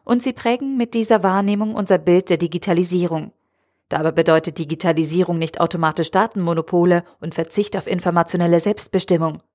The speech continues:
Die digitale Welt bietet eine Reihe neuer Möglichkeiten, die Auswirkungen auf unser Zusammenleben als Gesellschaft und unser Wirtschaftssystem haben.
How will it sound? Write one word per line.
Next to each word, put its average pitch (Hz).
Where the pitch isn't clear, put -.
Die 226
digitale 233
Welt 240
bietet 165
eine 165
Reihe 185
neuer 175
Möglichkeiten, 190
die -
Auswirkungen 226
auf 214
unser 202
Zusammenleben 202
als 185
Gesellschaft 180
und 208
unser 196
Wirtschaftssystem 165
haben. 160